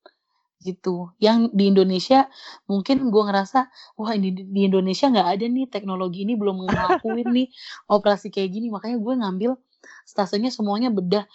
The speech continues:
Speaker 1: bedah tor-, bedah toraks, bedah tulang, bedah semua lah gue apply-nya. Kebetulan gue keterimanya di ortopedi kan, di sana.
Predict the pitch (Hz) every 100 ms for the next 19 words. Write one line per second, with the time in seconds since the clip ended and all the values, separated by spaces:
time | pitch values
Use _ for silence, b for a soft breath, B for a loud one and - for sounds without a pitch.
0 | B B - 180 180 - - 190 190 190
1 | 220 - 180 180 180 175 - 220 233 240
2 | 240 - 196 180 170 180 - _ _ _
3 | _ 240 240 240 233 233 190 180 - 196
4 | 214 233 240 240 208 233 240 190 - 196
5 | 196 214 233 - b b _ - 180 170
6 | 180 233 254 226 196 185 196 247 202 180
7 | 175 185 185 220 208 185 175 170 185 214
8 | 220 B B B - 185 185 175 180 180
9 | 185 185